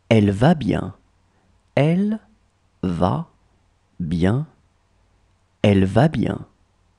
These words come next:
This is how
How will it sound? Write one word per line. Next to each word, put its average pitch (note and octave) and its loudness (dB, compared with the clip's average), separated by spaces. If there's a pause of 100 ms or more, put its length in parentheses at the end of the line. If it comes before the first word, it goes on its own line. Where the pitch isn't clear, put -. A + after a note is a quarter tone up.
(4000)
This G3 4
is D#3+ 2
how C#3 4